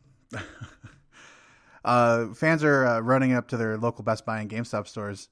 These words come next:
uh, 'cause they're trying to get their hands on the last of the Nintendo N E S Mini,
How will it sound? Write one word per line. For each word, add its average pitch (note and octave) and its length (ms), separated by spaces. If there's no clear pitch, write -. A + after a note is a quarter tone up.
uh, G2 340
'cause A2 140
they're A2+ 120
trying A#2+ 160
to A2 60
get G#2+ 60
their G#2 80
hands A2 340
on G2+ 360
the G#2 140
last G2+ 420
of G2+ 120
the G2+ 120
Nintendo G2+ 800
N G#2+ 100
E G2+ 80
S - 180
Mini, A2 420